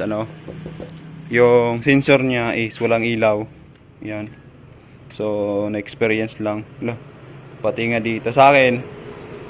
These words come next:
kaya hindi umilaw, na-inon ko yung sun. Siyempre, meron tayong ano dito, kill switch. Pag on natin ng kill switch, yan, ilaw.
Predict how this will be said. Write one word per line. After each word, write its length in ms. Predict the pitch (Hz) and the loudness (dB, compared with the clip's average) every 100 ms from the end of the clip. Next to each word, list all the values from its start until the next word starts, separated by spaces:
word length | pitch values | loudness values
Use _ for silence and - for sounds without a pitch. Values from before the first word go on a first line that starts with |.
| - | 2
kaya 160 | 123 131 | 4 6
hindi 240 | 135 127 | 6 4
umilaw, 560 | 131 131 131 123 117 117 | 4 4 4 4 4 4
na-inon 480 | 117 117 120 120 120 | 0 0 0 0 0
ko 80 | |
yung 160 | 120 120 | -2 -2
sun. 160 | 110 107 | -6 -6
Siyempre, 400 | - 117 117 113 | -6 0 0 2
meron 320 | 113 113 113 | 0 0 0
tayong 320 | 113 113 113 | 2 0 -2
ano 160 | 110 107 | -4 -4
dito, 400 | 107 - 98 95 - - | -6 -6 -8 -10 -16 -4
kill 160 | 123 120 | 0 0
switch. 480 | - 113 - - - - - - - - - | 0 -4 -6 -12 -18 -20 -20 -20 -20 -20 -6
Pag 320 | 101 104 - | -4 -4 0
on 160 | 117 123 | 0 0
natin 240 | 120 127 | 0 -2
ng 160 | 123 123 | -2 -4
kill 160 | 123 | -4
switch, 480 | 127 123 123 - - - - - - - - - - - | -2 0 0 -4 -12 -16 -16 -16 -18 -20 -20 -20 -20 -8
yan, 400 | 92 104 98 90 | 0 2 2 0
ilaw. 480 | 101 98 98 90 | -2 -2 -2 -4